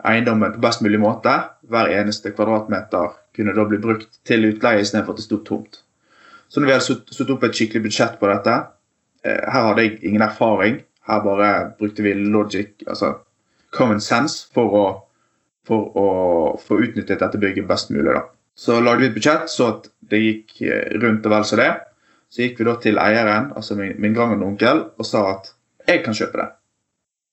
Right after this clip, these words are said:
Eh, jeg er i familien, jeg kan holde bygget i familien,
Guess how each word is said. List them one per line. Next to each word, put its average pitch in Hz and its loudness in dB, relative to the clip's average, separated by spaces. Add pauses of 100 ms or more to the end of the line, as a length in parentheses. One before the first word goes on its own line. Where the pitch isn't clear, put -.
(160)
Eh, 107 2 (260)
jeg 110 2
er 92 0 (100)
i 113 -2
familien, 123 0
jeg - -8
kan 107 -4
holde 110 2
bygget 107 0
i 107 -8
familien, 113 2